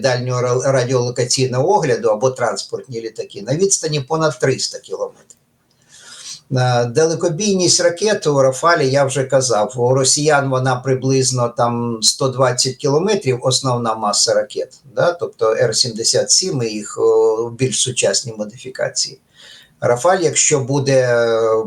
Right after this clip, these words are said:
переозброєний на ракети Метеор, двісті кілометрів.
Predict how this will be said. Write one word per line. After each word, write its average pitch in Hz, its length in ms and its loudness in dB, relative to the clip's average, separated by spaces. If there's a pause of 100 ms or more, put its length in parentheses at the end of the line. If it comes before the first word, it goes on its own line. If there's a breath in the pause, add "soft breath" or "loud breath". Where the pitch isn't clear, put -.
переозброєний 127 840 2
на 123 380 -2 (280 soft breath)
ракети 127 880 0
Метеор, 131 540 2
двісті 131 400 -4
кілометрів. 107 680 -4